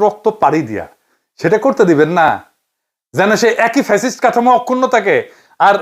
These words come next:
আপনার প্রিয় দল যেন আবার ক্ষমতায় আসে। আপনি যাদের প্রোগ্রামে গিয়ে বক্তৃতা ঝাড়িলেন,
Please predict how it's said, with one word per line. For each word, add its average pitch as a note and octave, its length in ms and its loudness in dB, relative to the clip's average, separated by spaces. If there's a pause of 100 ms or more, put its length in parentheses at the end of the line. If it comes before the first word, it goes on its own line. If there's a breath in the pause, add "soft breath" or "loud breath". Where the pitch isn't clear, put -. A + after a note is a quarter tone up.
আপনার F#3+ 360 0 (320)
প্রিয় A#3+ 200 2
দল G3 220 2
যেন F#3 140 0
আবার F#3+ 200 2
ক্ষমতায় E3+ 420 0
আসে। A#2 180 -8 (340 soft breath)
আপনি E3 300 0
যাদের G#3+ 260 2
প্রোগ্রামে G3+ 340 0
গিয়ে A3 140 2 (160)
বক্তৃতা G#3 360 0
ঝাড়িলেন, D#3 440 2